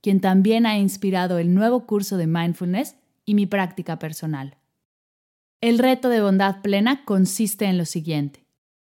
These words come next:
Lo primero que harás por la mañana, antes de salir de tu casa, es escoger un color y un accesorio. Por ejemplo, amarillo y lentes. Al salir, a todas las personas que veas de amarillo o usando lentes,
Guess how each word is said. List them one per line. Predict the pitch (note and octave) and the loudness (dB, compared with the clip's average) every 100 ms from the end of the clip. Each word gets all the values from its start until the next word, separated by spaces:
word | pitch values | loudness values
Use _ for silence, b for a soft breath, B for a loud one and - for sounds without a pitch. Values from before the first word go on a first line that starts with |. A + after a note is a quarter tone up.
| _ _ _ _ | _ _ _ _
Lo | - G3+ | -2 0
primero | G#3 A3 B3+ D#4 | 6 6 6 4
que | C4+ | 2
harás | G#3+ G#3+ | 0 0
por | G3+ A3 | -4 -4
la | G3+ | 0
mañana, | F3+ E3 E3+ F3 C4+ D4+ _ _ - | 2 2 2 0 -2 -6 _ _ 0
antes | B3 C4 C4+ | 2 2 2
de | B3 | -2
salir | G3+ F#3 F#3 | -2 -2 0
de | G3 | -2
tu | F#3+ E3 | -4 -6
casa, | E3 D#3 A#3+ - _ | -8 -6 -10 -12 _
es | A#3+ A#3 | -6 -4
escoger | C4 - F#3+ G#3+ G#3 | -6 -8 -4 0 0
un | G3+ | 0
color | F#3+ F3+ E4 - _ _ _ | 2 2 0 -4 _ _ _
y | - A3 | -2 2
un | A3 | 2
accesorio. | G3 - E3+ - D#3 C#3+ - _ _ _ _ _ | 0 -4 -6 -4 -4 -6 -12 _ _ _ _ _
Por | - G3 | -6 -4
ejemplo, | F#3+ G3 F#3 F3 E3+ _ _ - | -2 -2 -2 -4 -12 _ _ -4
amarillo | F3+ E3 F#3 C4 E4+ F#4 _ _ _ | -2 0 0 0 0 -6 _ _ _
y | G3+ | -2
lentes. | F3+ C#3 C#3+ D3+ - - _ _ _ _ _ _ _ - | -2 -2 -6 -12 -20 -20 _ _ _ _ _ _ _ -4
Al | G#3+ G#3+ | 0 0
salir, | G#3+ G3+ G#3+ B3 - | 0 0 0 -2 -6
a | A3+ | -6
todas | - C#4+ D4+ C#4+ | -2 -2 -2 -2
las | B3+ | -6
personas | - G#3 A3+ A3 G3+ | -4 -6 -2 -2 -2
que | - | -4
veas | F#3 F#3 F3+ | -2 -2 -2
de | G3 | 0
amarillo | G3+ F#3 G3 F#3+ D#3+ - | 0 0 -2 -4 -8 -8
o | F3 | -2
usando | F#3 F3+ G3 G3+ G#3 | -2 0 0 0 0
lentes, | E3+ D#3+ F#3+ C4+ | 0 -2 -6 -12